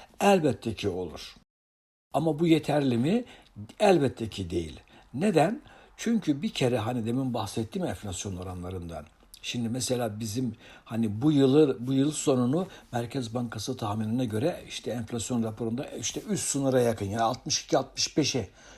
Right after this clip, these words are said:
altmış beşe yakın bitireceğiz. Dolayısıyla yüzde otuz faiz bir kere yıl sonu enflasyonla, enflasyonla çok uzakta. Yani o aşağı yukarı yirmi beş puan, aşağı yukarı otuz puan, e, fark var. Yani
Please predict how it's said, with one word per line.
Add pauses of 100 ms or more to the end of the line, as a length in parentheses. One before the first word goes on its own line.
altmış
beşe
yakın
bitireceğiz.
Dolayısıyla (400)
yüzde
otuz
faiz
bir
kere
yıl
sonu
enflasyonla,
enflasyonla
çok (100)
uzakta. (180)
Yani
o
aşağı
yukarı
yirmi
beş
puan, (600)
aşağı
yukarı
otuz
puan, (340)
e, (360)
fark
var. (200)
Yani